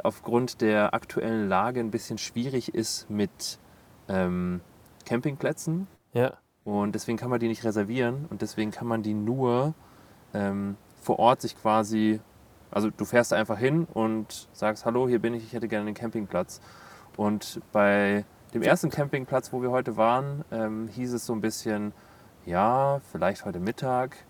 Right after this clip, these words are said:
Speaker 1: eventuell.“ Beim zweiten Campingplatz, ähm,
Speaker 2: Boah, da wurden wir richtig gekorbt, ey.
Speaker 1: da wurden wir richtig gekorbt und wurden angeguckt, als hätten wir gerade die Mutter und den Vater und die ganze Familie von der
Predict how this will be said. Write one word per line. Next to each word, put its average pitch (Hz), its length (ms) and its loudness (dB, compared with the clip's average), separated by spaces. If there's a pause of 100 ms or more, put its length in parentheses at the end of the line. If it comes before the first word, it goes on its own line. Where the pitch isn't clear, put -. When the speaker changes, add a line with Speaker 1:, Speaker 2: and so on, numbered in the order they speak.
(120)
Speaker 1:
eventuell.“ 107 720 -2
Beim 95 200 -2
zweiten 120 500 2
Campingplatz, 117 800 -4
ähm, 87 240 -4
Speaker 2:
Boah, 127 140 6
da 120 160 6
wurden 123 180 4
wir 120 80 0
richtig - 240 -6
gekorbt, 107 460 0
ey. 110 220 -2
Speaker 1:
da 107 100 -8
wurden 123 180 4
wir 117 140 4
richtig 143 300 -2
gekorbt 135 480 2
und 110 140 -2
wurden 123 180 2
angeguckt, 120 440 -2
als - 160 -4
hätten 110 160 -4
wir 110 120 0
gerade 104 380 4
die 104 260 -2
Mutter 104 560 2
und 104 200 -2
den 98 120 0
Vater 110 400 2
und 101 160 -4
die 104 100 2
ganze 107 340 -2
Familie 101 720 0
von 98 300 -4
der 92 280 2